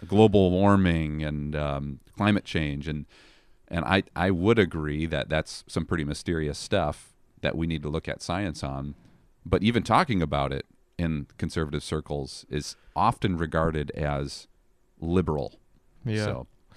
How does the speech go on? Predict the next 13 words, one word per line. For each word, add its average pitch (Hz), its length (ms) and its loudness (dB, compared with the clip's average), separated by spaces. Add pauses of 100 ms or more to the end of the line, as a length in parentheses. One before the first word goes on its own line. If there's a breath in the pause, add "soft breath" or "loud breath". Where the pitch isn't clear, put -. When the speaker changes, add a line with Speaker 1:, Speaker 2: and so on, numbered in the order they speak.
Speaker 2:
Yeah, 143 140 4
that's 143 260 4
an 156 60 4
unfortunate 135 640 2 (100)
<laughs> - 100 -8
reality. 110 720 0
I, 113 160 -2
I've, 117 300 -2
I've 123 180 2
encountered 110 460 0
this 104 220 -2
too 107 440 2
in, 98 180 -4